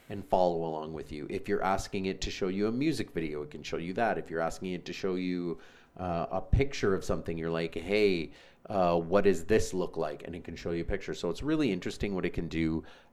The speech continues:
Uh, it's got an okay speaker. Uh, it doesn't have a camera, which I actually like because you know that nobody's spying on you. Nobody can hack it and, you know, none of that. So that's good. And the best part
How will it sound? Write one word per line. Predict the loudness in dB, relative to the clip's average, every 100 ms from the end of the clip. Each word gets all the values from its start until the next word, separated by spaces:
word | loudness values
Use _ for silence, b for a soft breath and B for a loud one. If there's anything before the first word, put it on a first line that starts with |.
| -6
Uh, | 0 0 0
it's | 6
got | 8 8
an | 10
okay | 10 10 8 4
speaker. | 0 -6 -4 -2 -2 -2 B B B
Uh, | -8 -2 -2
it | -4 6
doesn't | 8 8 2
have | 0 4
a | 4
camera, | 4 2 0 -2 -6 -10
which | -8 -4
I | -2 0
actually | -2 -2 0 2
like | 2 2 -2 -4
because | -8 -2 0 0 -4
you | -6
know | -2 -2 0
that | -2 -2
nobody's | -4 -4 -6
spying | -6 -2 0 0 -2
on | -2 -4 -2
you. | -4
Nobody | -4 -2 -4
can | -2 -4
hack | 0 0 0 2
it | 4 4 2
and, | -4 -10 -12 B B B _
you | 0
know, | 2
none | 2 4
of |
that. | 6 6 6 2
So | 2
that's | 2 2
good. | -2 -2 -4
And | -6 -6
the |
best | -6 -2 0 0 2
part | 4 4 4 -4